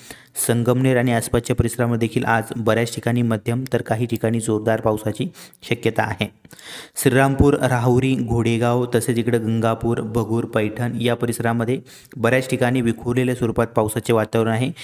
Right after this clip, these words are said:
भाग बदलत मध्यम ते जोरदार पाऊस आपल्याला या परिसरामध्ये रात्रीपर्यंत बघायला मिळेल. दुपारनंतरच बऱ्याच ठिकाणी पावसाला सुरुवात होण्याची शक्यता आहे. आज पुणे विभागामध्ये देखील बऱ्यापैकी पाऊस बघायला मिळेल. त्यामध्ये आपण स्क्रीनवर बघू शकता, पुणे, दौंड, बारामती आसपासच्या परिसरामध्ये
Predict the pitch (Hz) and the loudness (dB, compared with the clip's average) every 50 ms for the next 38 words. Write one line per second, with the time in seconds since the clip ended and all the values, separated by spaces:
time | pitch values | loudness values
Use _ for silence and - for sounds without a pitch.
0 | - - - _ - 113 123 131 143 131 123 123 120 113 117 117 117 117 - 117 | -16 -16 -18 _ 2 4 4 4 4 4 2 2 2 4 2 0 0 0 0 0
1 | 113 113 110 104 - 123 123 123 - 123 113 113 110 107 107 110 113 110 - - | 2 2 0 0 -2 -6 -4 -2 -2 -2 0 0 0 0 0 0 0 0 0 0
2 | 110 110 - - 107 110 110 110 117 120 117 117 113 - - 110 - 113 110 107 | 0 0 0 -2 -2 0 0 2 2 2 2 2 2 0 -4 -4 -2 0 0 0
3 | 107 110 110 113 107 110 110 - - 131 135 135 131 117 110 110 110 107 - 117 | 0 0 0 2 2 2 2 0 0 -2 0 2 2 2 0 0 -2 -2 -4 -4
4 | - - - - - _ - 113 113 107 110 113 107 107 110 120 123 120 127 117 | -6 -8 -18 -18 -18 _ -2 0 0 0 0 -2 0 0 0 0 0 0 0 0
5 | - 135 127 120 123 123 123 123 123 127 131 131 - - 117 110 113 110 - - | 2 2 2 2 0 0 0 0 0 0 -2 -4 -4 -2 0 0 0 -2 -2 -4
6 | 113 113 113 120 123 - 113 104 107 - - 110 113 113 - - 104 107 104 - | -2 0 0 0 2 2 2 2 2 0 0 0 0 0 0 2 2 2 2 0
7 | - 110 107 104 104 - 127 - - 117 - - 101 - - - 107 104 - - | -2 -2 -2 -2 -4 -4 -4 -4 -4 -4 -2 -4 -4 -4 -4 -6 -6 -6 -6 -8
8 | - - - _ _ _ _ _ _ _ _ _ _ _ _ _ _ _ _ _ | -10 -10 -12 _ _ _ _ _ _ _ _ _ _ _ _ _ _ _ _ _
9 | _ - - - - _ - 123 123 131 131 - - - - - 123 127 - 131 | _ -20 -20 -20 -16 _ 0 2 2 2 0 -4 -12 -8 -4 -2 -2 0 2 4
10 | 131 135 131 131 135 135 135 135 135 135 131 123 131 139 127 120 120 113 117 117 | 4 4 4 4 4 4 2 2 2 2 0 0 0 0 2 2 2 2 2 2
11 | 120 117 - 127 - - 117 113 117 113 113 113 - - 113 117 117 117 127 123 | 0 0 -2 0 0 2 2 2 2 0 -2 -2 0 0 0 0 0 0 0 0
12 | 123 120 110 110 113 110 113 110 - 113 110 - - 120 110 113 104 113 110 117 | 0 0 0 0 0 0 0 0 0 -2 -4 -2 -2 0 0 0 0 0 -2 -2
13 | - - 123 - - 135 139 139 - 127 113 113 113 117 113 - 113 110 110 107 | -2 -2 -4 -2 -2 -2 -2 -2 -4 -4 -2 -2 -2 -2 -4 -4 -2 -2 0 0
14 | 110 110 107 - 110 110 107 104 107 110 113 117 117 - - 156 143 117 - - | 0 -2 -2 -2 0 2 2 2 2 0 0 -2 -2 -4 -4 -4 -4 -4 -4 -4
15 | - 113 - - 117 - 110 117 113 - 120 113 113 113 110 117 123 | -4 -2 -2 -2 -2 -2 -2 -2 0 0 0 0 0 0 0 0 -2